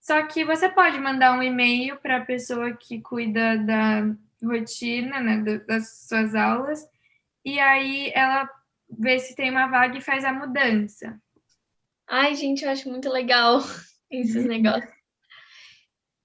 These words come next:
Speaker 2: E, assim, esse, você teve, tipo, co-, esse novo vocabulário em inglês, não vo-, novo voca-,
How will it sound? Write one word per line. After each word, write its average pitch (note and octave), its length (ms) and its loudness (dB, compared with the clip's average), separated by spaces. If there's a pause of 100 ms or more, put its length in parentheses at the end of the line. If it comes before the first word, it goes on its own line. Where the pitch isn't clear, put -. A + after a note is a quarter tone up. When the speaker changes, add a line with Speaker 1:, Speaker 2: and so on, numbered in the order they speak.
(600)
Speaker 2:
E, C#4+ 1120 2 (880)
assim, C4+ 800 2
esse, C4+ 580 4
você B3 120 4
teve, C4 240 2
tipo, A3+ 640 0 (120)
co-, - 200 -2
esse C#4 200 2
novo D4 240 0 (180)
vocabulário A3+ 840 4
em G#3+ 180 -2
inglês, A3 420 0
não F#4+ 340 0
vo-, C4 80 -4
novo C4 280 6
voca-, A#3 360 -4